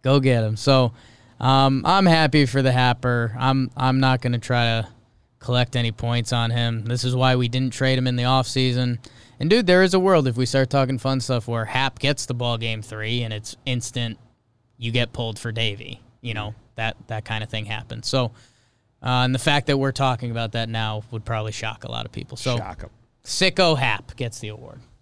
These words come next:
Speaker 2: Elliptical award.
Speaker 1: The elliptical award is in shape.
Speaker 2: Heart and hustle.
Speaker 1: I think I'd take him on the elliptical versus anybody on the Yankees.
Speaker 2: Okay, well, let me think.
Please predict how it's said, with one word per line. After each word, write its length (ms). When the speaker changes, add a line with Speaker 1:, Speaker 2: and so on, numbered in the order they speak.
Speaker 2:
Elliptical 480
award. 220
Speaker 1:
The 80
elliptical 420
award 280
is 200
in 180
shape. 600
Speaker 2:
Heart 240
and 80
hustle. 360
Speaker 1:
I 140
think 160
I'd 180
take 240
him 120
on 140
the 80
elliptical 420
versus 260
anybody 340
on 120
the 80
Yankees. 480
Speaker 2:
Okay, 440
well, 480
let 140
me 100
think. 420